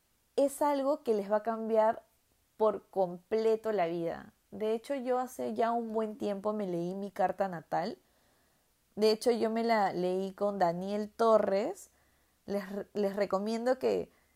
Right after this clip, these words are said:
si quieren hacerse su lectura de carta, vayan con él o también con Daniel Zambrano, que lo pueden encontrar en Instagram como C Transpersonal y que es alguien a quien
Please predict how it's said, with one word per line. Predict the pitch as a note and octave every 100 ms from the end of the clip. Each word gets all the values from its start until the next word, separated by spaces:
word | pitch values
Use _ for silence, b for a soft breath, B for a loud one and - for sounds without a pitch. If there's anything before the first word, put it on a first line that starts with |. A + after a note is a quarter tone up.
| b
si | - G3+ F3+
quieren | B3+ C#4
hacerse | A3+ - G#3+ G#3+ G#3+ - - A3 A3 A3
su | -
lectura | F#3 F3 G3 G#3
de | G3
carta, | F3+ F#3+ - G#3+ -
vayan | G3 G#3+ G#3+ A3+ B3
con | G3 F3+
él | F#3 G3+ C4 -
o | F#3+
también | F#3 F3 G3 G3+ G3+
con | A3
Daniel | G3+ F3 F#3 G3
Zambrano, | - G3 G3 G#3 G#3+ G#3+ A#3
que | G3+
lo | E3+
pueden | F3 F#3+
encontrar | G#3 G#3+ F3 E3+ F#3
en | F#3+ G3
Instagram | G3+ F#3+ G3+ G3 G#3 G#3+
como | - G3 F3+ E3
C | D#3+ - G3+
Transpersonal | G3+ G3+ G3+ - G3 F3+ E3 F3 A3 -
y | F3
que | F3+
es | F3+ -
alguien | G3 G3+ G#3
a | G3
quien | - F#3 F3